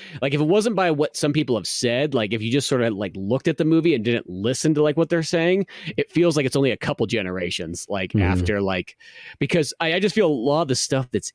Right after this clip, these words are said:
Speaker 1: in the movie that, like, they kinda find would be, if it's, like, you know, e-, even just, like, a hundred years later, would be completely gone.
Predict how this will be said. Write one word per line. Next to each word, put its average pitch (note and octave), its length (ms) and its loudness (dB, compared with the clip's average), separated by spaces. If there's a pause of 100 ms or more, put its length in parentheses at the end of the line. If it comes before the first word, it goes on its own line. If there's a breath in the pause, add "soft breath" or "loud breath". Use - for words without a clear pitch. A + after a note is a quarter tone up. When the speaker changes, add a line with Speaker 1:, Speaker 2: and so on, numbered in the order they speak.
Speaker 1:
in C#3 160 4
the D3+ 60 4
movie F3 360 4
that, - 140 0
like, G#2+ 180 -2
they A2 100 -2
kinda A2+ 240 -2
find C#3 580 0 (540 soft breath)
would C3+ 160 2
be, A#2+ 340 4
if A2+ 80 0
it's, - 140 -4
like, A2 240 0
you C3 140 0
know, G2 160 0 (260)
e-, B2+ 200 -2
even G#3 240 2
just, A2+ 180 -2
like, F#2 140 -4
a F2+ 60 -4
hundred B2 380 2
years G2 200 0
later, F#2 200 -2
would F#2+ 120 -2
be G2+ 240 -2 (200)
completely A2 540 0
gone. G2 420 -4